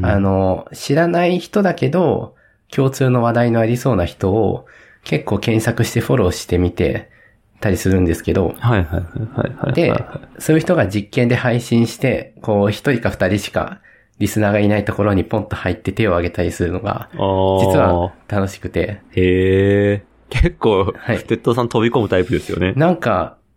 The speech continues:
Speaker 1: 好きですね、そういうの。
Speaker 2: 多分ね、日本人には珍しいと思うんですよね、そういうタイプの人って。
Speaker 1: あー。
Speaker 2: こう、みんなこう、トークショーとかでも、こう、質問とかはしないみたいな。
Speaker 1: そうですね。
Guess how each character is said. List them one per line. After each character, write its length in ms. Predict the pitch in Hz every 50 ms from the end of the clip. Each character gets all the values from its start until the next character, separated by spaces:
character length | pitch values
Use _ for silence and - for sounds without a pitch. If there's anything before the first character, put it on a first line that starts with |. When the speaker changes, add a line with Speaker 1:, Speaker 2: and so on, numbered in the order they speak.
| _ _ _
Speaker 1:
好 60 | - - - -
き 240 | - - - 127 117
で 120 | 107 87
す 140 | - - 80
ね、 180 | 85 90 92 95
そ 160 | - - 95
う 20 |
い 40 | 90
う 20 | 87
の。 180 | 90 - - - - _ _ -
Speaker 2:
多 80 | - 143
分 220 | 104 92 87 85
ね、 180 | 85 85 85 85
日 80 | 107
本 220 | 123 180 226 226 233
人 180 | 226 240 208
に 60 | 147 107
は 60 | 92
珍 300 | 92 95 98 107 120 123
し 120 | - -
い 40 | 123
と 80 | 120 -
思 100 | 87 87
う 20 | 82
ん 20 |
で 40 | 78
す 20 | -
よ 60 | - -
ね、 60 | 87
そ 140 | - 101 98
う 40 |
い 60 | 98 95
う 20 |
タ 100 | - 95
イ 60 | 87
プ 80 | 85 90
の 80 | - 95
人 140 | - - -
っ 20 |
て。 260 | - - - - - -
Speaker 1:
あ 720 | - 98 98 101 98 95 95 95 92 92 92 90 87 90 90
ー。 20 |
Speaker 2:
こ 100 | 107 95
う、 40 | 87
み 80 | 95 98
ん 60 | 98
な 140 | 101 101 95
こ 140 | - 98 95
う、 40 | 95
ト 160 | 120 117 127
ー 40 | 123
ク 60 | -
シ 60 | -
ョ 60 | 123
ー 20 | -
と 100 | - 92
か 100 | 90 82
で 80 | 82
も、 320 | 80 85 82 82 82 - -
こ 220 | - - - - -
う、 60 | - -
質 200 | - - - 131
問 200 | 131 139 139 139
と 80 | -
か 120 | 131 107 90
は 80 | 80
し 160 | - - - 85
な 100 | 82 80
い 40 |
み 80 | 78 73
た 80 | - -
い 60 | -
な。 180 | - - - - - - - - - - - - - - - -
Speaker 1:
そ 840 | - - - - - 139 139 143 135 120 98 90 87 87 92 101 110
う 40 | 104
で 100 | - 85
す 200 | - - - -
ね。 320 | - - - - - 98